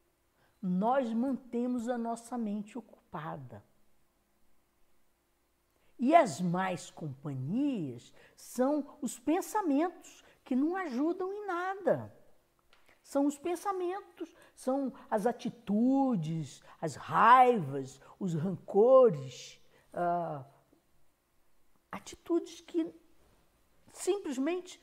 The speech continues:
não colaboram em nada. E nesse caso, essas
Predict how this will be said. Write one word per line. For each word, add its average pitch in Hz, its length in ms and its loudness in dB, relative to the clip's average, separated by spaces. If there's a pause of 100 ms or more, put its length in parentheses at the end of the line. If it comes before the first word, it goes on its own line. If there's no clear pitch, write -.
(200)
não 339 240 0
colaboram 311 760 4 (280)
em 349 240 -8
nada. 196 720 -2 (500)
E 349 100 -4
nesse 247 400 2
caso, 196 760 -2 (2250)
essas - 560 -10